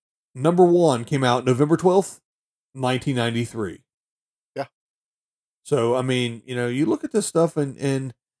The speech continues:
Speaker 1: yeah, these are cheesy eighty movies, but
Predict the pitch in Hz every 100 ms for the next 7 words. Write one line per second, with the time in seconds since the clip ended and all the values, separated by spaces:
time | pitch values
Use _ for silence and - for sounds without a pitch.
0 | _ _ _ _ _ _ 147 190 254 220
1 | 277 320 - 285 269 - 180 180 165 135
2 | 131 147 156 - _ _ _ - 151